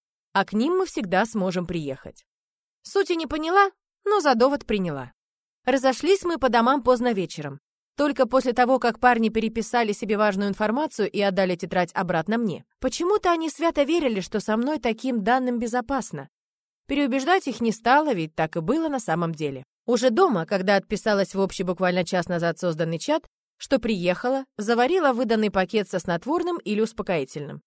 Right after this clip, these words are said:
Вспомнила, что имею дело с отравителем, и решила рискнуть. И не прогадала. Спала, как убитая,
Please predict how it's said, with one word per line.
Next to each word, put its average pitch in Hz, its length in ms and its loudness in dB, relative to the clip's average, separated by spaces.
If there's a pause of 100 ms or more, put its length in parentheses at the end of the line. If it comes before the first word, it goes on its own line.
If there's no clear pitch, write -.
(380)
Вспомнила, 196 640 0
что 190 280 -2
имею 196 240 0
дело 240 260 2
с - 120 -4
отравителем, 208 720 -2
и 196 160 -2
решила 254 560 -2
рискнуть. 220 640 -4 (260)
И 359 60 -4
не 370 100 0
прогадала. 180 640 0 (600)
Спала, 247 520 6
как 226 240 0
убитая, 160 560 -6